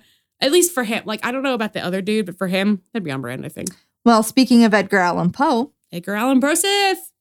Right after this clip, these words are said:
Speaker 2: He, too, is connected to this word.
Speaker 1: Okay.
Speaker 2: While he didn't disappear, and his death is still a very heavily debated mystery,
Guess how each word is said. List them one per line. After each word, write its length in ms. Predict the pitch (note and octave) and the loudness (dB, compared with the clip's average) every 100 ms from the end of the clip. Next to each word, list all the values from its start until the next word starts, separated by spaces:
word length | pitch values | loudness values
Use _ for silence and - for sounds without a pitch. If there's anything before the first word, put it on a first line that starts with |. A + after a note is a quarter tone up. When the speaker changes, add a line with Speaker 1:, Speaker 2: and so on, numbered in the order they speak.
| - - _ _ _ | -20 -20 _ _ _
Speaker 2:
He, 200 | - B3+ | 0 2
too, 180 | - F4+ | 4 4
is 120 | C#4 | 4
connected 400 | - F#3+ E3 - D#3 | 2 2 0 -4 -4
to 80 | |
this 200 | E3+ D3+ - | -4 -2 -2
word. 260 | D3+ A3 - - | -2 -2 -6 -6
Speaker 1:
Okay. 920 | C#4 - - A3+ G3 F3+ E3+ F3 B3 F#4 _ _ _ _ - | -6 -6 -14 -10 -8 -6 -6 -6 -8 -10 _ _ _ _ -4
Speaker 2:
While 480 | A3 A#3+ A#3+ D#4 F#4+ | 4 6 6 6 6
he 140 | F#4 | 6
didn't 240 | E4 E4 | 4 4
disappear, 640 | D#4 D4+ E4 D#4+ G#3+ G3 A#3 _ _ _ - | 4 4 2 2 0 0 -6 _ _ _ 0
and 140 | A3 | 4
his 200 | A#3+ A3 | 4 2
death 360 | F3+ F#3+ G#3+ - | 0 0 0 -2
is 120 | - G#3 | -2 -2
still 300 | - G#3+ A3 | 0 0 2
a 60 | |
very 480 | G#3 G#3+ G#3 G#3+ G#3+ | 0 0 2 0 -2
heavily 400 | G3+ G#3 G3 G3+ | -4 -2 0 0
debated 520 | F#3+ G3 F3 E3+ F3+ F3+ | 0 -2 -2 -2 -2 -2
mystery, 600 | E3 - E3 D#3+ E3 | -4 -4 -4 -4 -4